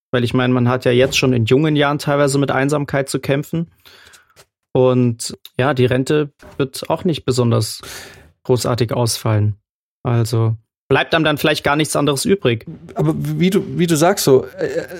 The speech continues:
Speaker 2: es ist so wirklich, es ist so, wir leben irgendwie, ich hab das Gefühl, leben in einer,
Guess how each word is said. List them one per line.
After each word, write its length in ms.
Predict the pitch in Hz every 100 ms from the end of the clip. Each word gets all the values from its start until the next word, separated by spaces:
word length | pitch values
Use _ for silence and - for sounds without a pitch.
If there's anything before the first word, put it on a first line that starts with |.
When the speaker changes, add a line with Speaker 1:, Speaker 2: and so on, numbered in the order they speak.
| 170
Speaker 2:
es 140 | 143
ist 160 | 180 -
so 200 | 139 123
wirklich, 340 | 175 196 127
es 180 | 131 127
ist 140 | 139 -
so, 320 | 139 - -
wir 140 | 131 131
leben 360 | 143 233 233
irgendwie, 480 | 147 170 170 151 147
ich 180 | 127 -
hab 120 | 156
das 140 | - -
Gefühl, 380 | 135 - 196 202
leben 360 | 160 185 190
in 160 | 151 160
einer, 240 | 151 147